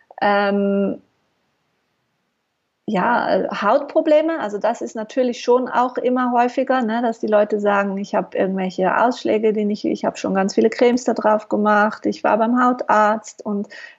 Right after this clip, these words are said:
nix hat was gebracht und dann halt irgendwann dann doch den Zusammenhang mit dem Darm machen. Also das ist sicherlich auch noch, äh, so eine Sache. Ähm, dann sch-, chronische Schmerzen können durchaus auch mit dem Darm zu tun haben,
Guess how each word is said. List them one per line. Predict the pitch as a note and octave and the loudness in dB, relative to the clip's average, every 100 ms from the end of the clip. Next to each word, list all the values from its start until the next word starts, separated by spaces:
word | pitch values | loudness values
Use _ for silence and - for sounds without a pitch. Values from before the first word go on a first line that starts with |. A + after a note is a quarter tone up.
| - | -4
nix | A3+ - | -4 0
hat | G#3+ | 0
was | G#3+ - | -2 -2
gebracht | B3 B3+ B3 B3 - - | -2 2 2 0 -4 -8
und | G#3 G#3 - - - - _ _ _ | -4 -4 -6 -18 -20 -20 _ _ _
dann | - G#3 A#3 | 0 2 2
halt | A#3 - | 0 0
irgendwann | G#3+ G3+ G3+ G3+ | 0 2 2 2
dann | F#3+ | 2
doch | F#3+ G#3+ | 2 0
den | - A3+ | -2 -4
Zusammenhang | A#3+ A3 G#3+ A3 A3 | -2 2 2 2 -2
mit | G#3+ A3 | -2 -2
dem | A3 G#3 | -2 2
Darm | G#3+ A3 | 2 2
machen. | A3 A3+ - B3+ | 0 -2 -2 -4
Also | G#3 G3 | -2 0
das | G3 G3+ | 0 0
ist | - - | -2 -4
sicherlich | G#3 A3 G#3 G3 - | -2 0 0 0 0
auch | G#3 | 2
noch, | A3+ B3 - _ - _ | 2 -2 -8 _ -20 _
äh, | - A3 A3+ A3 | -2 2 2 2
so | |
eine | A3+ A3+ | 2 4
Sache. | A3+ A3+ A3+ A#3+ A3+ - - | 4 2 2 2 2 -2 -6
Ähm, | A3 A3+ A3+ A3+ A3 A3+ A3 - - - _ _ _ _ _ _ | -6 -4 -2 -2 0 0 -2 -6 -18 -20 _ _ _ _ _ _
dann | G#3+ G3+ G#3 G3+ G3 | 0 2 2 2 0
sch-, | G3 - - | -2 -6 -6
chronische | - A#3 A#3+ A#3 | 0 2 2 0
Schmerzen | G#3+ A3 G3 G3+ - D4+ E4+ - _ _ | -2 -2 0 -2 -2 -4 -6 -10 _ _
können | - G#3+ | -4 0
durchaus | G#3 G#3+ G#3+ G#3+ - | 2 2 2 0 2
auch | - A#3 | 0 0
mit | A#3+ | -2
dem | C4 B3 | -2 0
Darm | A#3+ A#3+ | 0 0
zu | B3 - | -2 -4
tun | - A#3 A3+ | -2 -2 2
haben, | G#3+ G#3+ B3 | 2 2 2